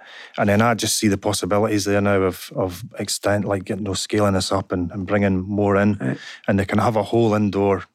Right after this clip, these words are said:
Speaker 1: practice facility that's got short game practice, bunker practice,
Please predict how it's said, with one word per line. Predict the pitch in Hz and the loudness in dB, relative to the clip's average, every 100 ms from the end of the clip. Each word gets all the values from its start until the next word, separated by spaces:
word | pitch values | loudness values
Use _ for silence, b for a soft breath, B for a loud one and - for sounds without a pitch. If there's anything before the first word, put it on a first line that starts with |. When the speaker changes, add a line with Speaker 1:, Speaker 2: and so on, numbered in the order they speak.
| _ | _
Speaker 1:
practice | - 107 - - 95 | -2 -2 -2 -4 -6
facility | - 90 101 104 104 | -6 -4 0 2 2
that's | 101 98 - | 0 0 -2
got | 101 98 - | -2 -2 -4
short | - 101 101 | 0 0 0
game | 104 98 | 0 -2
practice, | - 101 95 104 95 | 0 0 0 -2 -4
bunker | - 101 95 95 | 0 0 0 -4
practice, | - 101 101 - 98 - | -2 -2 -2 -2 -4 -4